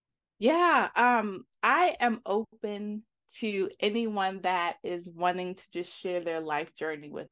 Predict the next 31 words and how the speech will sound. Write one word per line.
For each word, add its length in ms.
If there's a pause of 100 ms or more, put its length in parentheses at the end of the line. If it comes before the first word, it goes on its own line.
me. 220 (340)
Like 200
you 100
said, 260
I've 260
had 440
a, 180 (200)
an 120
Akashic 540
Records 480
reader 340
on 220
there. 280
I 160
had 360
authors 560
on 260
there, 340 (320)
aromatherapists 1080
on 260
there, 520 (420)
uh, 200
coaches 640
on 340
there, 680 (400)
and 640 (220)
student, 480
just 220
students 460
of 180
life, 460